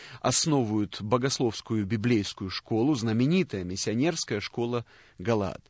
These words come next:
Вадим, я знаю, что у вас есть богословское образование, мне приходилось много учиться. Вы знаете,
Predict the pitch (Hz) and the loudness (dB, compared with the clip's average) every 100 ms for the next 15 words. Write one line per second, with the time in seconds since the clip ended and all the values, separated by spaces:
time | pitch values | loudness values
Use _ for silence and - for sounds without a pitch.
0 | _ - 123 170 135 95 123 175 147 - | _ -6 0 2 2 0 -2 0 -2 0
1 | 131 151 160 131 123 120 117 120 113 - | 0 0 0 -4 -2 -2 0 0 0 0
2 | 107 113 117 110 104 107 110 123 151 139 | 2 2 2 0 0 0 0 0 0 -2
3 | - 120 117 107 - 107 104 95 98 95 | -2 0 0 0 -2 -2 0 0 -4 -4
4 | 92 87 - 85 - - - - - - | -8 -8 -10 -10 -16 -20 -20 -20 -20 -20
5 | - - _ _ _ _ _ _ - 107 | -20 -20 _ _ _ _ _ _ -6 2
6 | 120 110 233 277 - 165 | 4 4 0 -2 -2 -4